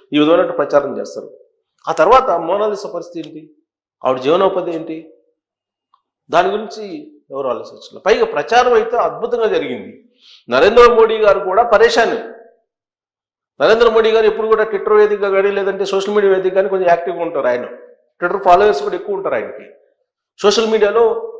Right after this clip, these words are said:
ఆయనకి ఫాలోయింగ్ ఎక్కువ ఉంది, ప్లస్ సోషల్ మీడియాని ఆయన కూడా ఫాలో అవుతూ ఉంటారు. అంటే ఆయన వ్యక్తిగతంగా అవన్నీ చూడకపోయినప్పటికీ ఆయన టీం అయితే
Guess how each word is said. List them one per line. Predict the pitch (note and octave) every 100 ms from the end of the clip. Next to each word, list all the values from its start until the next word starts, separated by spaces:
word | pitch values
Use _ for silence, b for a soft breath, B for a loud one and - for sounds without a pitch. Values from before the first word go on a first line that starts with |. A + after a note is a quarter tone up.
| - _ _ _ _ _ -
ఆయనకి | F3 F#3+ -
ఫాలోయింగ్ | F3 G#3 A3
ఎక్కువ | F#3+ - G3+
ఉంది, | G3 A3+
ప్లస్ | A3 G3
సోషల్ | G3 G3 G#3+
మీడియాని | G#3+ G3+ G3+ G3 - -
ఆయన | D#3+ G3+
కూడా | G3
ఫాలో | F#3+ F3 F#3+
అవుతూ | F3+ E3+
ఉంటారు. | D3 B2 - - - _ _ _ _ _ _ _ _ _ _ _ _ _ _
అంటే | D3+
ఆయన | A3 F3+ F3
వ్యక్తిగతంగా | D3+ G#3+ A3 A3+ A3 G#3+ F#3
అవన్నీ | F3+ G#3+
చూడకపోయినప్పటికీ | G#3 G#3 G#3 G3+ - F#3+ G3
ఆయన | A#3+ F#3 F#3
టీం | G#3 A3
అయితే | A3+ G3+